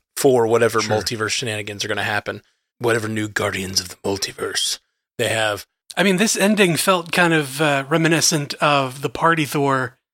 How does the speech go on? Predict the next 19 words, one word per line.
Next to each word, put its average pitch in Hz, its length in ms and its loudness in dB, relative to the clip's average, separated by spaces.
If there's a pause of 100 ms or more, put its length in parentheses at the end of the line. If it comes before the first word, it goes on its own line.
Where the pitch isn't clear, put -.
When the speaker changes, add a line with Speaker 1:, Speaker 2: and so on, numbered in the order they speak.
(260)
Speaker 3:
one 135 460 -2
in 139 400 -6
season 131 580 -2
one, 131 380 2 (540)
where, 147 140 2
like, 139 240 0
at 175 180 4
the 160 140 2
end 160 160 2
of 143 80 -2
it, 139 220 -2 (460)
Ultron 147 720 2 (100)
bots, 151 680 0
you 151 100 -2
know, 135 120 0
like, 135 300 -2
the, 139 480 -2
uh, 123 340 -2 (600)
what, 156 160 -6